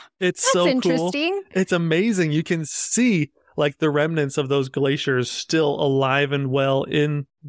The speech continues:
Speaker 1: the reflections of those glacier peaks. And so it's really neat. And the meadows up there are the remnants of whatever,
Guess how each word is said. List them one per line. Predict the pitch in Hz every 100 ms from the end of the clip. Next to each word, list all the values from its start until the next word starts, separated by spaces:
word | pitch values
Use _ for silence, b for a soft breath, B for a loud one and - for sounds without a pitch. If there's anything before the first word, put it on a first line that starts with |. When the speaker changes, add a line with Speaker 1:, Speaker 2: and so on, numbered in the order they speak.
| -
Speaker 1:
the | 139
reflections | 131 - 135 - 143
of | 131
those | 123 120
glacier | - 139 131 -
peaks. | 131 - - - - _ _ _
And | - 139
so | 143 139
it's | 180 -
really | 139 156 143 139
neat. | 143 143 - - _ _ -
And | 160 151 147 - _
the | 151
meadows | 143 147 247 165 131 135
up | - 151 -
there | 143 135 131 139 _ -
are | 156
the | 151
remnants | 143 151 208 170 143 -
of | 147 135
whatever, | 147 156 156 165